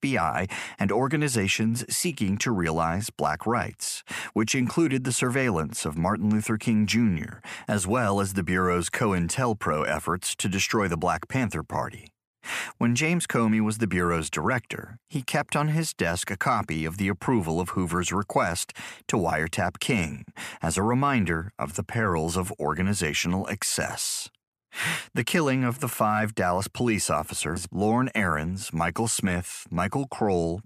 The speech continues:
Patrick Zamarripa, and Brent Thompson, was a tragedy. But Johnson was a troubled,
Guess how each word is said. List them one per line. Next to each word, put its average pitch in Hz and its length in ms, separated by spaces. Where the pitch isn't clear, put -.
Patrick 92 420
Zamarripa, 95 800
and 95 220
Brent 92 260
Thompson, 82 640
was 73 180
a 85 60
tragedy. 87 720
But 87 140
Johnson 101 560
was 85 180
a 98 60
troubled, 85 640